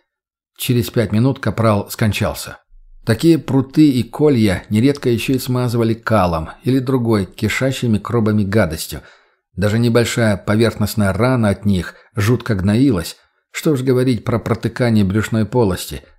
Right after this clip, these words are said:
разорванные кишки, уничтоженные половые органы. Все были даже рады, что бедняга умер. И не потому, что не хотели возиться с раненым.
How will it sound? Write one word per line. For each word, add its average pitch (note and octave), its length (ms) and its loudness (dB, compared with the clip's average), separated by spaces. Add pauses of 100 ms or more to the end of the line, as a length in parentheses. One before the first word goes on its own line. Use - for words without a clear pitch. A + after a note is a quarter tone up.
разорванные G2+ 600 0
кишки, G2+ 520 -2 (300)
уничтоженные G#2+ 680 2
половые G#2 460 0
органы. E2 520 -2 (580)
Все - 200 0
были C3 240 2
даже B2 300 -2
рады, G2+ 480 0
что - 160 -2
бедняга G2+ 580 2
умер. G#2 360 2 (680)
И - 60 -4
не D3 100 0
потому, F3+ 380 0
что - 160 -4
не A2+ 100 2
хотели A2+ 340 0
возиться G#2+ 460 0
с - 80 -10
раненым. D#2+ 480 -4